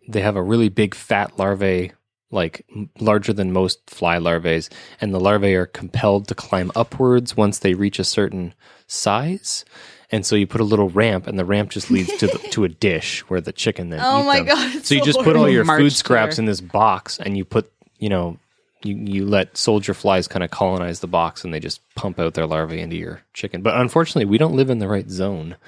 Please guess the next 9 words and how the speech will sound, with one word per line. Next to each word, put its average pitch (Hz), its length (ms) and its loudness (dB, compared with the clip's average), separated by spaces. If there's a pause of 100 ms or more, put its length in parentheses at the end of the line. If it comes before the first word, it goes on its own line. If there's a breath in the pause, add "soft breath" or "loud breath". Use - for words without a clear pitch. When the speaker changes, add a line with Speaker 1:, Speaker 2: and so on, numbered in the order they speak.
Speaker 2:
Oh. 220 640 -2
Speaker 1:
They 110 80 2
don't, 123 240 0 (380)
they 113 140 2
don't 120 260 2 (440)
exist 104 680 2
sort - 260 0
of 92 120 -4
north 98 580 2